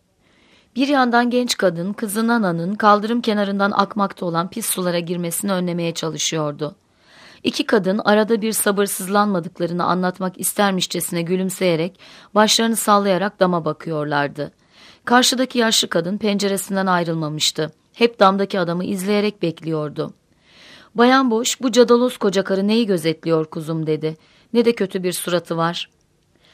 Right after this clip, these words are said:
Yukarıda çinko işçisinin gür sesiyle neşeli bir şarkı söylediği işitiliyordu.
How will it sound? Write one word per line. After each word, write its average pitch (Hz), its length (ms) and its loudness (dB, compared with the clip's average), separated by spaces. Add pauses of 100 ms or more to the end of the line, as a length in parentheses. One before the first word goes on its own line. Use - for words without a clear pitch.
(280)
Yukarıda 269 460 2
çinko 269 340 0
işçisinin 196 600 -4
gür 226 120 -4
sesiyle 185 500 -4
neşeli 214 340 0
bir 220 100 -2
şarkı 190 360 0
söylediği 160 520 -2
işitiliyordu. 156 840 -4